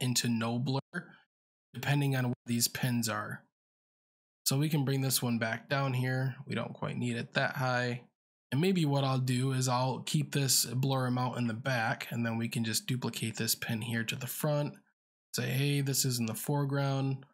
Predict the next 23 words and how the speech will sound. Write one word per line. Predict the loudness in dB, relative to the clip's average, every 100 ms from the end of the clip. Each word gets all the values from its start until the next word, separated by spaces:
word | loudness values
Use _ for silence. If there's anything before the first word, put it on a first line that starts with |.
| _ _ _ _
And | -2 2
so | 2 2 0 -2 -6 -14 _ _ -4
we'll | -2
decrease | 0 -2 0 0 0
that | 0 -2
quite | -4 -2 -2
a |
bit | -2 -2 -2 -4 -12 _ _ _ _ _ -6
'cause | -2
it | 0
is | 2 2
still | 2 2
behind | 2 0 0 0
his | 2 2
hand | 2 2 2
there, | 0 0
but | 0 -2 -2
we | -2
don't | -2 -2
need | -4
it | -4 -6
to | -6
be | -6 -6 -8